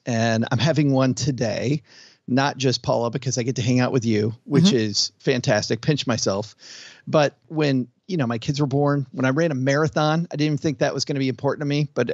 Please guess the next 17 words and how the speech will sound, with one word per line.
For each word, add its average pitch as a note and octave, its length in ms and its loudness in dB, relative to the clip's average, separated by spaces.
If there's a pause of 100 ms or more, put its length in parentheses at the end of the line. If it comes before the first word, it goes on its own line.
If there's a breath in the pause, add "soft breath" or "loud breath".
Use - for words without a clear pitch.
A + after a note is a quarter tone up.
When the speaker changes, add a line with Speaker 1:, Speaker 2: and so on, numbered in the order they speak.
Speaker 1:
I, B2+ 80 2
w-, C#3+ 300 0 (260)
I - 40 0
couldn't D3+ 200 2
stop C3 220 0
crying A#2+ 440 0
when B2 140 -2
I B2 40 4
ran A#2+ 380 2
my A#2+ 100 0
marathon. A2 480 0 (580 loud breath)
And C3+ 160 0
today's B2+ 320 2
a A#2+ 60 -4
big A2+ 160 -2
day A2 220 0
because G#2+ 680 0